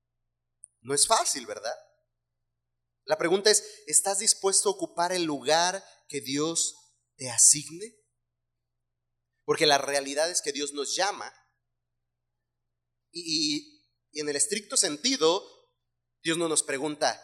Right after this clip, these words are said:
"¿qué quieres?". Dios nos llama y nos asigna una responsabilidad. Nos, nos llama de manera específica y nos coloca en un lugar dentro de la iglesia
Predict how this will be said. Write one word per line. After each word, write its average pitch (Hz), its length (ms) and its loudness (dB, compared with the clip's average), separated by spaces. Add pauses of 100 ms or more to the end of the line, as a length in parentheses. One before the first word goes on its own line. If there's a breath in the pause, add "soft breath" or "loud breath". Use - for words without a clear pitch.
(120)
"¿qué 123 140 -8
quieres?". 190 720 0 (1500)
Dios 143 180 -6
nos 190 200 2
llama 214 300 0
y 131 80 -4
nos 131 240 -4
asigna - 640 -2 (540)
una 156 160 -6
responsabilidad. 139 960 -4 (840)
Nos, 147 160 -8 (260)
nos 156 300 -2
llama 208 320 2
de 160 100 -2
manera 147 260 -2
específica - 840 0 (560)
y 165 140 -10
nos 175 240 6
coloca 175 480 4
en 170 80 -4
un 180 100 -2
lugar 156 320 -2
dentro 151 320 -10
de 147 80 -6
la 135 80 -8
iglesia 123 500 -4